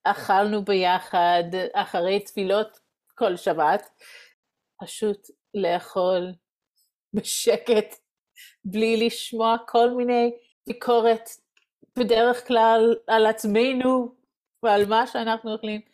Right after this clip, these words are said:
אז זה, את זה אני רואה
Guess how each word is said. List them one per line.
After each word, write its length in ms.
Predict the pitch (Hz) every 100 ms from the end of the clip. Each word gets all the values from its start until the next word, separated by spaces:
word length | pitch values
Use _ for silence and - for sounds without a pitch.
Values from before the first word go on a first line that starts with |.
| _ _ _ _ _ _ _ _ _ _ _ _ -
אז 420 | 214 208 208 208
זה, 300 | 240 214 247 247
את 80 | 233
זה 300 | 240 247 254
אני 520 | 240 233 226 214 214 -
רואה 380 | 208 190 196